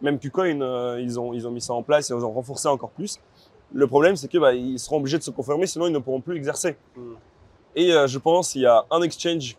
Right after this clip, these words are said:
Speaker 1: qu'il faut noter, enfin, pas vraiment un exchange, mais Rollbit. Euh, je sais pas si vous voulez dire des choses là-dessus, mais, euh,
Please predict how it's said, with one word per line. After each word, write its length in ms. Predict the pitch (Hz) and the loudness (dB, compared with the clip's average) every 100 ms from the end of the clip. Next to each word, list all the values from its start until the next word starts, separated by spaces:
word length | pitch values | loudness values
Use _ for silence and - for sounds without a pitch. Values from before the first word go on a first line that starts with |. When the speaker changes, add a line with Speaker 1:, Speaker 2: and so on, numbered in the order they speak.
| _ | _
Speaker 1:
qu'il 140 | - | -14
faut 240 | - 135 135 | -4 -2 -2
noter, 300 | 135 160 165 | -2 0 0
enfin, 380 | 143 135 117 - _ _ _ _ | 2 2 0 -4 _ _ _ _
pas 120 | 143 | 4
vraiment 280 | 143 139 135 | 4 2 2
un 60 | 127 | 0
exchange, 480 | - 143 156 156 - _ - | -4 -4 -4 -6 -14 _ -4
mais 240 | 131 131 | 2 2
Rollbit. 580 | 120 156 135 202 - - _ _ _ _ _ _ - | 4 2 0 -6 -10 -16 _ _ _ _ _ _ -2
Euh, 360 | 120 120 123 | 0 2 0
je 60 | 120 | -2
sais 60 | - | -2
pas 100 | 147 | -2
si 140 | 156 | -2
vous 120 | 131 | -2
voulez 140 | 135 135 | 0 0
dire 160 | 139 | 0
des 100 | 131 | 0
choses 220 | 120 151 | -2 0
là-dessus, 300 | 139 127 208 | 0 0 -2
mais, 160 | 220 143 | 0 4
euh, 400 | 131 127 127 | 8 8 8